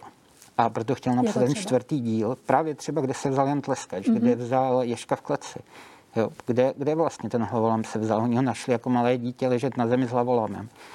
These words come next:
Speaker 1: Ale kde se vzal ten hlavolam? A další věci. Takže, eh, proto taky vzniklo spousta čtvrtých dílů Stínadel, které napsal někdo jiný. A,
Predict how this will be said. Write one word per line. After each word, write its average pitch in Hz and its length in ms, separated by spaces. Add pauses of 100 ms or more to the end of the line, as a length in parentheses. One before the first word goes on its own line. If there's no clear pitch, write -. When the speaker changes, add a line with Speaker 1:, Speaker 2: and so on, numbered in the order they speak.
(140)
Speaker 1:
Ale 113 120
kde 113 200
se - 180
vzal 113 220
ten 107 160
hlavolam? 101 400 (800)
A 139 80
další 135 340
věci. 117 340
Takže, 117 380 (760)
eh, 127 80 (180)
proto 139 360
taky 127 400
vzniklo 127 440
spousta 139 480
čtvrtých 135 460
dílů 139 220
Stínadel, 131 460
které 131 220
napsal 139 280
někdo 135 260
jiný. 120 460 (720)
A, 120 500